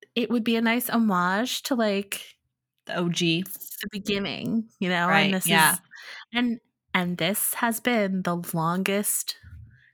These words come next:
Speaker 1: iteration of The Sims
Speaker 2: It
Speaker 1: for
Speaker 2: has.
Speaker 1: all of the games. Like, no other Sims franchise, one, two, or three, lasted as long as this one has.
Speaker 2: Yep, that's, that's true.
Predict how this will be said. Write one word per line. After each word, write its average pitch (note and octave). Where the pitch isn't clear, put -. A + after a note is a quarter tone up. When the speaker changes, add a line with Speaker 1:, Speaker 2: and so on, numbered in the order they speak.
Speaker 1:
iteration G#3
of G#3
The A3+
Sims G3
Speaker 2:
It G3+
Speaker 1:
for F3+
Speaker 2:
has. F#3
Speaker 1:
all F#3+
of G#3
the A3
games. G3
Like, F3
no G3
other A3
Sims G3
franchise, E3+
one, F3+
two, F3+
or D#3
three, F3
lasted E3+
as E3+
long D#3
as E3
this -
one A#2
has. -
Speaker 2:
Yep, F3
that's, F3
that's F3+
true. F3+